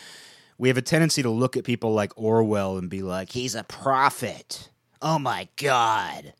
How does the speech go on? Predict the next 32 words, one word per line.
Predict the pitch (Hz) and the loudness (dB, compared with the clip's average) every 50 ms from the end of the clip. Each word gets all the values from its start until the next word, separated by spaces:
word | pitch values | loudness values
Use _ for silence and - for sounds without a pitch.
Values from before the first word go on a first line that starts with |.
| _ _ _ _ _ _ _ _ _ _ _ _ _ _ _ _ - - | _ _ _ _ _ _ _ _ _ _ _ _ _ _ _ _ 2 4
Oh, | 523 - - 156 - - - - - - - - - - - 127 120 110 - - - - | 4 6 6 4 2 0 -4 -8 -12 -16 -20 -20 -20 -20 -20 -20 -20 -20 -16 -16 -12 -6
have | 160 151 160 | -4 -2 2
you, | 190 208 190 165 160 - | 4 4 4 4 2 0
have | 160 160 | -2 0
you | 143 147 151 | 2 2 4
heard | 156 160 156 | 6 4 4
of | 143 | 4
this | 143 139 131 - | 0 -2 -2 0
guy | - 143 127 135 120 - - | 0 0 0 0 -2 -6 -8
Orwell? | 131 131 123 120 131 135 135 143 143 135 131 131 143 | -6 -4 -2 -2 -2 0 0 2 2 2 2 2 0
He's | 135 127 - 90 | -2 -4 -4 -6
a | 82 | -8
prophet." | - - - - 110 113 117 117 113 - - 98 - | -14 -14 -8 -2 2 2 2 2 2 0 -6 -8 -6
And | - 117 | -4 -2
his | 131 131 127 | -2 -2 2
name | 147 175 190 202 202 185 156 | 4 4 6 8 8 6 6
lends | 123 113 117 120 - 120 120 | 4 2 0 0 0 -2 -2
itself | 117 - - - 101 90 - - | -4 -6 -6 -6 -6 -8 -10 -12
to | - 92 | -14 -12
that. | 82 82 82 90 95 | -12 -12 -12 -10 -8
The | 113 | -4
name | 117 127 123 117 127 | -2 0 -2 -2 -4
Orwell, | - 127 117 117 117 113 107 107 117 117 117 117 113 110 | -4 -2 0 2 2 2 2 2 2 2 2 2 2 0
I | |
mean, | 104 110 110 | -2 -4 -6
it | 104 - | -4 -2
sounds | - - 139 127 120 113 90 | 0 2 2 2 2 0 -4
good | 87 85 85 104 107 110 101 - | -10 -10 -6 -6 -6 -6 -6 -6
to | 104 101 | -6 -6
say | - - 113 107 101 101 98 - | -4 -2 -2 -2 -2 -2 -4 -6
Orwellian. | 104 95 90 90 85 92 95 104 104 101 92 82 78 71 65 67 64 _ _ _ _ _ - - - - _ - | -8 -8 -8 -6 -6 -6 -6 -6 -6 -6 -8 -10 -12 -14 -18 -20 -20 _ _ _ _ _ -20 -20 -20 -20 _ -6
Orwellian. | 139 151 160 165 175 190 190 175 175 180 185 185 185 165 120 104 92 82 78 73 69 65 | -2 2 4 4 6 6 4 2 2 2 2 4 4 2 2 0 -4 -8 -10 -16 -18 -20